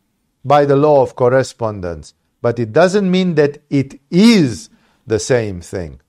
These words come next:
Jesus is talking about the spiritual evolution, and that manifests as well in other ways. The same came, the second came and said, "Sir, your mina has earned five more."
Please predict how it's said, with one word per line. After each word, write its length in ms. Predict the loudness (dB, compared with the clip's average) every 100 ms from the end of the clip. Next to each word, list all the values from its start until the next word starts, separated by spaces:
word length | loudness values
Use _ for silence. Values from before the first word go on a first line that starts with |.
| _ _ _ _ -6
Jesus 480 | 0 0 2 0
is 180 | -2 -4
talking 480 | 0 0 0 -6 -4
about 400 | 0 2 2 0
the 80 | -6
spiritual 640 | -4 -2 -2 -2 0 2 2
evolution, 680 | 0 -2 -2 -4 -8 -14 -16 _ _ -10
and 160 | -2
that 200 | -2 -2
manifests 720 | -2 -2 -2 -2 -2 -2 -12 _ _ _ _
as 160 | -6 0
well 260 | 2 0
in 200 | -2 -4
other 220 | -4 -4
ways. 320 | -6 -8 -14 _ _ _ _ _ _ _
The 120 | -2
same 480 | 2 2 2 -2 -6
came, 520 | -2 0 0 -2 -6 -4
the 140 | 0
second 460 | 2 0 -2 -6 0
came 460 | 0 0 -2 -8 _ _ _
and 180 | -6 -6
said, 300 | 0 0 0
"Sir, 460 | -2 2 4 2 -4 _ _
your 280 | 0 2 2
mina 440 | -2 0 0 0
has 220 | 0 -2 0
earned 400 | 2 2 -2 -8 _ _
five 460 | -2 0 0 -2
more." 460 | -4 0 2 0